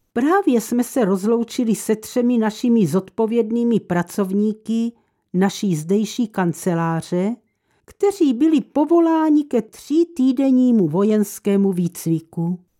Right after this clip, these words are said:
Toto povolání rušivě zasáhlo do naší vydavatelské práce, ale vládní výzvy neberou ohled na to, zda nám to vyhovuje. Stát vyžaduje, aby mladí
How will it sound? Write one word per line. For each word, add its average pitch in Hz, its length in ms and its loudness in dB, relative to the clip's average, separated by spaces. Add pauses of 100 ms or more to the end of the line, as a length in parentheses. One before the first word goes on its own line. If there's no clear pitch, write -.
(500)
Toto 415 280 0
povolání 269 880 2
rušivě 311 560 2
zasáhlo 269 600 0
do 226 140 -2
naší 247 400 -2
vydavatelské 226 1000 -2
práce, 190 760 -6 (640)
ale 185 220 0
vládní 302 640 0
výzvy 240 500 0
neberou 240 580 2
ohled 185 480 -2
na 202 160 0
to, 175 400 -4 (400)
zda 160 300 -2
nám 202 280 2
to 170 160 0
vyhovuje. 165 800 -4 (680)
Stát 202 460 -2
vyžaduje, 180 800 0 (500)
aby 220 260 0
mladí 269 460 2